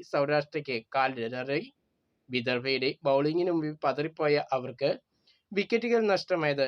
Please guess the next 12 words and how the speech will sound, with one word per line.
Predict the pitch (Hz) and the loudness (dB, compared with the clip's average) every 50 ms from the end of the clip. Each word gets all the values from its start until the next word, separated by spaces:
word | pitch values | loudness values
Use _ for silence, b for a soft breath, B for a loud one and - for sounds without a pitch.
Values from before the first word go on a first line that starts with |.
| - | -2
തിരിച്ചടിയായി. | - - 147 143 127 - - 131 120 113 113 120 147 - - - _ _ _ _ _ _ _ _ _ _ - | -4 -8 -8 -8 -6 -6 -6 -4 -2 -2 0 0 0 -2 -4 -10 _ _ _ _ _ _ _ _ _ _ 0
എൺപത്തെട്ട് | 208 214 226 233 269 226 285 254 285 277 262 | 2 2 2 2 0 -2 -4 -4 -2 -2 0
റൺസ് | 247 240 226 - - | 0 -2 -2 -2 0
നേടിയ | 233 220 208 214 208 202 | 0 0 2 2 2 0
പ്രീത് | 202 - - 175 185 196 - _ - | 0 -2 -4 -6 -6 -6 -8 _ -4
മാങ്കണ്ടറും | 202 190 185 180 175 175 175 165 160 160 165 175 208 - - _ _ _ _ _ _ - | -2 0 0 0 0 0 -2 0 0 0 0 -2 -4 -8 -12 _ _ _ _ _ _ -2
അറുപത്തിനാല് | 147 151 160 175 202 208 233 226 220 220 220 214 | 0 2 2 0 -2 -2 0 0 2 2 2 2
റൺസ് | 208 202 190 - - 185 | 0 0 -2 -2 -4 -4
നേടിയ | 170 160 160 160 151 | -2 0 2 0 0
ചിരാഗ് | 151 - - 165 147 151 160 165 175 185 | 0 -2 -4 -2 0 2 2 2 0 -2
ജാനിക്കും | 165 170 160 151 147 151 147 - 151 143 | -4 -2 -2 0 -2 -2 -4 -4 -4 0
മാത്രമാണ് | 135 127 127 127 156 151 135 123 120 120 | 0 0 -2 -2 -4 -4 -2 -2 -4 -4